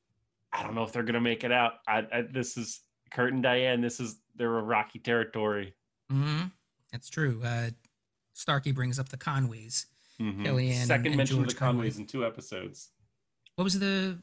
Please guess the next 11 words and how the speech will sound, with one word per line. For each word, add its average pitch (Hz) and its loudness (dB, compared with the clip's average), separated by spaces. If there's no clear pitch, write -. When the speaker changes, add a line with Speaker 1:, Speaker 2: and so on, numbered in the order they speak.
Speaker 2:
what 170 -14
was 170 -10
the 175 -2
other 165 -4
one? 117 -10
Speaker 1:
Uh, 127 6
last 127 2
episode, 120 -2
the 113 -6
teacher, 110 -4
uh, 98 -2